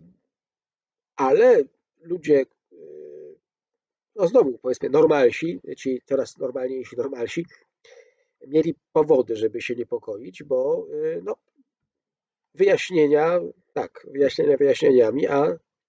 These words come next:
coś w tym może tkwić. Otóż, e, e,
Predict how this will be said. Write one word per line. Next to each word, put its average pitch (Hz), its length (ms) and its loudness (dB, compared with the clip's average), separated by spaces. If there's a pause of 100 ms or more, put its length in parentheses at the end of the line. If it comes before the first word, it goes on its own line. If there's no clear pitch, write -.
(220)
coś 120 200 0
w - 120 -18
tym 143 140 -6
może 139 240 -6
tkwić. - 400 -2 (1600)
Otóż, - 540 0
e, 165 40 0 (2250)
e, 127 60 -4